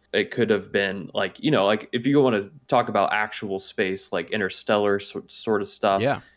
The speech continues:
Speaker 1: You know, going on a different planet in that movie, they talk about how, like, they were on that planet for an hour and it was twenty-five years up on the spaceship, like, about how time dilates like that.
Speaker 2: Wow.
Speaker 1: If
Speaker 2: Yeah.
Speaker 1: they wanna play with that, like, you know, how, who knows how long they could have, you know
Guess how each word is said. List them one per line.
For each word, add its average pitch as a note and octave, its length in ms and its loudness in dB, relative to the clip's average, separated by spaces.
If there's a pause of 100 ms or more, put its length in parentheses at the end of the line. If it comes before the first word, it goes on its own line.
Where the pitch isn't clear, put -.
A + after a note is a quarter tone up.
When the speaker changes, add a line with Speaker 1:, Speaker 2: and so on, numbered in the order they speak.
Speaker 1:
You G#2+ 100 -2
know, F#2+ 180 2
going A#2+ 400 2
on A2+ 140 2
a - 20 0
different A2+ 280 0
planet A#2 360 -2
in G#2 100 -4
that A2 160 -2
movie, B2 380 0
they A2+ 140 0
talk G#2+ 260 -6
about G2+ 160 0
how, G2+ 140 0
like, F#2 240 0 (160)
they G2+ 160 0
were G2+ 80 2
on G2+ 80 -2
that F#2 140 -2
planet G2+ 260 -2
for F#2+ 160 0
an F2+ 100 -2
hour G#2 540 0 (180)
and G#2 80 -2
it G#2 60 0
was F#2+ 160 -6
twenty-five G2+ 580 0
years F#2 320 -2
up G2 160 -4
on F2+ 80 -4
the E2 60 -6
spaceship, F2+ 560 -6
like, F#2+ 120 0
about G#2 180 2
how G#2+ 140 2
time G#2 320 -4
dilates G#2 640 0
like C#3 200 -6
that. D3 240 0
Speaker 2:
Wow. F#2 220 -4 (140)
Speaker 1:
If F#2+ 80 -2
Speaker 2:
Yeah. G2+ 100 0
Speaker 1:
they C#3 120 6
wanna C3 260 4
play A#2 220 2
with D3 160 4
that, D#3+ 280 -2
like, - 220 0 (220)
you G#2+ 100 -8
know, G2+ 160 0
how, G#2 240 -4
who B2 140 0
knows B2 280 2
how G#2+ 200 4
long G#2+ 480 0
they A2+ 100 2
could B2 160 2
have, A2 140 2 (100)
you A2+ 100 0
know G2+ 260 2